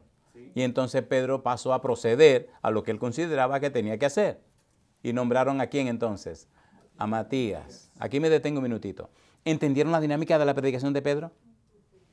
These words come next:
Speaker 2: ¿Se entiende o no se entiende? Estaba recuperando, ¿qué cosa, Pedro? La mente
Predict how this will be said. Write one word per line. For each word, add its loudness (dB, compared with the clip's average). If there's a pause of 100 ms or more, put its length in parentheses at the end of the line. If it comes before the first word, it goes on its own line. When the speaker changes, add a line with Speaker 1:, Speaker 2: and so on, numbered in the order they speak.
(160)
Speaker 2:
¿Se -4
entiende 0
o -2
no -4
se -6
entiende? -4 (440)
Estaba 4
recuperando, 0
¿qué -4
cosa, -2
Pedro? 0
La 0
mente -4